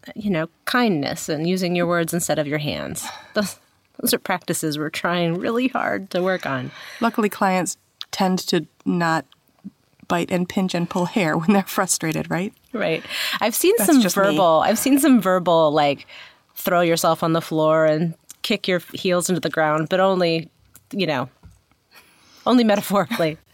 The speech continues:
Speaker 2: And in some ways, that's okay. Working with your agency, that's a place to do it. If you're having a rough day and things aren't going your way or budget's tanked or timeline's tanked, the agency or the partner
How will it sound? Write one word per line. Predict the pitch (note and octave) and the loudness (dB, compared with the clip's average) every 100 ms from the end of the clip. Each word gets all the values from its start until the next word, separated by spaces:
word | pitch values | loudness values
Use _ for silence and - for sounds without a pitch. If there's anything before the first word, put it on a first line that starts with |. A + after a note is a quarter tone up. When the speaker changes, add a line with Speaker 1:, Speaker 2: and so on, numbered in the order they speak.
| - | -6
Speaker 2:
And | - C#4+ | 2 4
in | D4+ | 4
some | F4+ | 4
ways, | D4 | 4
that's | A3 G3+ | 2 0
okay. | E3 - - - | -2 -4 -8 -6
Working | A#3+ B3 D4 D4 | 0 0 6 6
with | A#3 | 6
your | F#3+ | 4
agency, | F3+ G3 G3 | 2 4 4
that's | F#3 A3 A#3 | 2 0 -2
a | |
place | - F#3+ | 0 0
to | - | 0
do | D#3+ D3+ | 0 2
it. | D3+ | 2
If | D#3+ | 0
you're | A3 | 2
having | B3+ B3+ A3 | 4 6 4
a | G3 | 4
rough | G3+ F3+ | 0 0
day | E3+ E3+ E3+ F3 - - - - | 0 2 0 -2 -10 -12 -12 -4
and | G3+ F#3+ F3+ F3+ F3+ - _ _ _ _ | 0 2 4 4 2 -2 _ _ _ _
things | - A3+ A#3 | -4 2 4
aren't | A3 G3+ | 4 2
going | F#3+ F#3+ | 4 4
your | F3 | 4
way | E3+ E3+ E3+ | 4 2 2
or | F3 | 2
budget's | F3 F#3 G3 F#3 - _ | 2 2 0 -2 -6 _
tanked | - G#3 F#3+ F3+ | -2 0 2 0
or | F3+ | -2
timeline's | E3+ F#3 F#3 F3 F3 | 0 0 2 0 0
tanked, | - F3+ F3 E3 - - - _ | 0 0 0 -4 -14 -20 -20 _
the | G3+ | 0
agency | A3 A#3 A3 A3 | 4 4 4 2
or | G3 G3+ F#3 | 2 2 0
the | - | -2
partner | F3+ C4+ B3+ G#3 - | 0 2 4 2 0